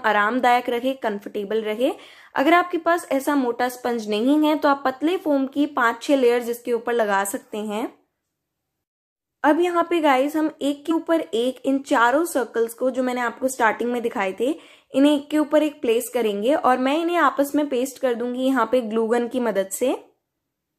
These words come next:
And यहाँ पे देखिए फ्रेंड्स, हमने इनको आपस में पेस्ट कर लिया है। ये काफी ज्यादा मोटा हमारा एक बेस रेडी हुआ है। अब जो ये वाला है जिसपे हमने, अ, स्पंज लगाया था,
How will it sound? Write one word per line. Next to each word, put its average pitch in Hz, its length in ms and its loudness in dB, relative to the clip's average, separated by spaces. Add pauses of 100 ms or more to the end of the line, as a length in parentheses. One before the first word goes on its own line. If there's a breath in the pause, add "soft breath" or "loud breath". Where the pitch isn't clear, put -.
(2250)
And 247 200 2
यहाँ 269 320 2
पे 311 80 2
देखिए 311 260 0
फ्रेंड्स, 302 440 0
हमने 277 240 2
इनको 294 200 2
आपस 269 380 2
में 285 120 -2
पेस्ट 254 360 -8
कर 262 140 -2
लिया 240 240 -2
है। 262 220 0
ये 285 140 2
काफी 262 300 2
ज्यादा 254 300 2
मोटा 247 400 0
हमारा 240 340 0
एक 240 160 -4
बेस 220 280 -2
रेडी 226 240 -2
हुआ 202 260 -4
है। 226 260 -6 (500 loud breath)
अब 262 160 2
जो 370 160 4
ये 294 260 4
वाला 311 240 2 (100)
है 554 180 -2
जिसपे 285 340 -6
हमने, 285 480 0
अ, 226 320 0
स्पंज 277 420 0
लगाया 240 320 2
था, 269 260 -2